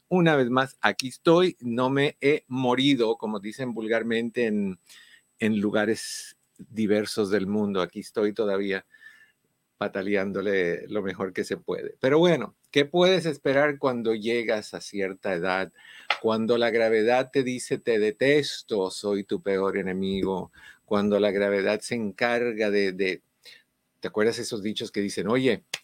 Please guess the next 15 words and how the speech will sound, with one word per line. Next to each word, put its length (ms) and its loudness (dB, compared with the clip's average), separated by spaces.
planta 360 4
los 180 2
pies 340 4
en 120 4
la, 220 0
en 240 -2
la, 420 0
en 140 -4
el 180 -2
piso, 340 4
en 120 2
la 100 -2
tierra, 580 2
pon 220 0
raíces"? 500 2